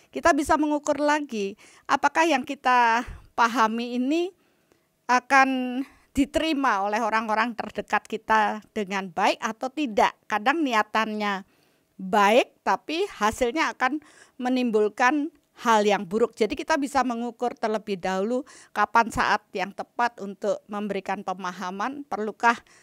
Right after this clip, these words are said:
keseluruhan secara vulgar dibicarakan atau bertahap.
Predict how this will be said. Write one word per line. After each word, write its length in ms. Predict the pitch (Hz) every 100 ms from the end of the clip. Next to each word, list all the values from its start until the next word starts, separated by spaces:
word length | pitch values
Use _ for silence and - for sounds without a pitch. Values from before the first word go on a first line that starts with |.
| _ _ -
keseluruhan 680 | 233 - 233 220 269 233 247
secara 440 | 226 240 214 214
vulgar 640 | - 220 208 190 240 214 190
dibicarakan 1200 | 202 196 185 180 190 196 214 185 185 - 302 -
atau 440 | 202 - 294 311
bertahap. 640 | 254 202 - 175 - 170